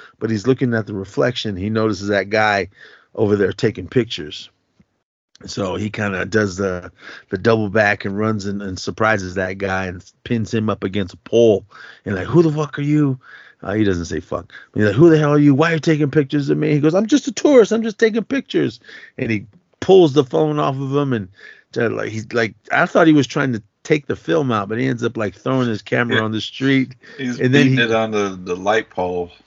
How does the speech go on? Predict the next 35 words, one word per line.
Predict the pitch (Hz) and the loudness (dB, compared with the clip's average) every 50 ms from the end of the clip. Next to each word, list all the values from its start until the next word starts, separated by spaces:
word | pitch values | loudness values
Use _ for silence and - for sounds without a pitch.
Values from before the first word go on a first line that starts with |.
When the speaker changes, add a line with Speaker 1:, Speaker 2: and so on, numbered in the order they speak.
| _ _ | _ _
Speaker 1:
<laughs> | 131 127 - | -12 -4 -2
Yeah. | 226 233 - - - 254 - - - - - - - 247 220 - - - - - - - - - - - _ - 160 - | -2 -2 -2 -2 -4 -6 -4 -4 -4 -6 -4 -2 0 0 0 -2 -4 -8 -10 -10 -10 -14 -20 -20 -20 -20 _ -14 -6 -4
And | 240 226 196 165 143 - | -2 -4 -4 -6 -10 -6
then | - 208 202 - - 196 170 - _ _ _ _ _ _ _ _ _ _ - - 107 107 - _ | -4 -4 -4 -4 -6 -10 -12 -12 _ _ _ _ _ _ _ _ _ _ -20 -16 -16 -16 -10 _
he, | 247 240 220 202 190 | -4 -2 2 4 4
um, | 175 156 143 127 113 107 104 - _ - _ _ _ _ _ _ | 4 4 4 2 0 -4 -8 -14 _ -20 _ _ _ _ _ _
he | - 160 147 131 - _ _ _ - | -6 -4 -4 -4 -8 _ _ _ -2
pulls | - 180 185 180 160 | 2 4 4 4 4
his, | 147 147 147 139 127 127 | 4 2 2 2 2 2
uh, | 131 123 120 | 2 2 2
he, | 120 120 120 127 | 2 0 0 -2
he | 123 117 135 | -2 -4 -6
sees | 143 127 - 147 143 135 | -4 -2 0 0 2 2
his, | 131 127 120 110 | 2 0 0 0
I | 113 110 | -2 -2
guess | 107 123 143 151 - | 0 0 0 0 0
he | - | 0
had | 131 117 110 | 0 0 0
his | 110 101 104 | 0 -2 -2
wallet | 107 104 113 117 139 151 151 127 110 | 2 2 4 4 4 2 2 0 0
or | 110 104 | -2 -4
something | - - 113 107 104 101 104 101 104 101 92 | -4 -4 -4 -4 -4 -6 -8 -8 -8 -10 -10
in, | 110 113 107 104 104 | -10 -10 -10 -10 -10
in | - 104 104 | -10 -8 -6
his | 101 98 92 87 | -6 -6 -6 -8
coat | - - - - 147 135 - | -10 -4 0 0 0 0 -2
pocket. | - 104 101 101 98 101 92 | -4 -4 -4 -4 -6 -8 -8
So | - 101 | -6 -6
he | 98 92 | -6 -6
takes | - - 127 131 123 - | -4 -2 -2 -2 -2 -4
it, | 104 92 | -6 -6
he | 92 | -4
opens | 101 107 101 - 107 104 95 | -4 -4 -4 -4 -6 -6 -6
it | 98 98 101 | -4 -4 -2
up | 110 110 104 - | -2 -2 -4 -6